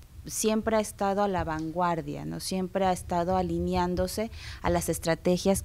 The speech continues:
Este era uno de los puntos que nosotros teníamos que cumplir antes de terminar el sexenio, porque ya es una necesidad.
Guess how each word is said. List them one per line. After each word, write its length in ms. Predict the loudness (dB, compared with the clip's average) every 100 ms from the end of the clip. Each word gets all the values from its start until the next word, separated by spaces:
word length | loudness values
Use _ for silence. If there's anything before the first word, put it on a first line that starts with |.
| 0
Este 460 | 2 2 2 2 2
era 160 | 2 0
uno 200 | 0 0
de 120 | 0
los 180 | -2 -4
puntos 340 | -4 -2 -2
que 100 | -2
nosotros 360 | -2 -2 -2 0
teníamos 520 | 4 4 4 2 -2
que 180 | -4 -2
cumplir 560 | 0 0 0 -2 -2 -4 -14 -18 -12 -12 -10 -4
antes 260 | -2 0
de 100 | 0
terminar 440 | 0 0 0 0 -2
el 120 | -4
sexenio, 560 | -6 -4 -2 0 -2 -4 -12 -14 -12 -12 -2
porque 320 | -2 -2 0
ya 100 | 0
es 100 | 2
una 220 | 2 2
necesidad. 680 | 0 0 -4 -4 -4 -4 -6